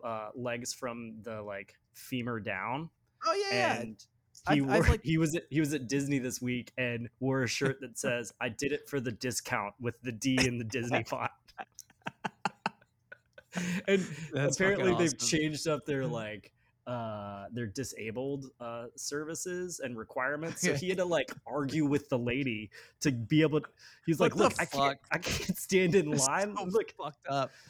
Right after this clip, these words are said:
Speaker 1: I, I wish he would have, like, 'cause, you know, w-, his legs were blown off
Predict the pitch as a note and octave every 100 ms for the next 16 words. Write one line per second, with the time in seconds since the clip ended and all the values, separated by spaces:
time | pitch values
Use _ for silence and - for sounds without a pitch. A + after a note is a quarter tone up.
0 | - E3 - - E3 - D3+ D#3+ G#3 A#3+
1 | A3+ F#3 - C#3 A#2+ - - C#3 - D#3
2 | D3+ C#3+ B2+ - _ _ - C#3+ C#3+ D3+
3 | A#2+ B2 C3 A#2+ B2+ A#2 B2 B2 A2+ A2+
4 | -